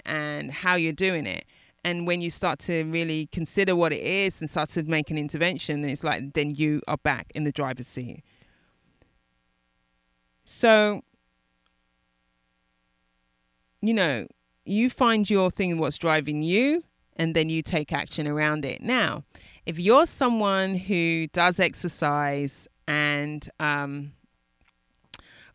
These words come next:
or does any kind of walking or anything like that, I'm curious to find out what you listen to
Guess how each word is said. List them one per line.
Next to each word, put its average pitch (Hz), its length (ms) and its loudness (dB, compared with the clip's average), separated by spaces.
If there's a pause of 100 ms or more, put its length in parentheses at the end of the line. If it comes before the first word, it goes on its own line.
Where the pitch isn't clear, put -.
or 165 100 2
does 160 340 2
any 170 200 0
kind 156 460 -2
of 143 340 -6
walking 170 640 0
or 156 60 -4
anything 208 360 0
like 156 180 -4
that, 151 280 -6 (300)
I'm 285 200 4
curious 175 520 0
to 175 120 -4
find 160 320 2
out 147 240 -2
what 147 200 -2
you 175 140 0
listen 151 380 -4
to 135 480 -8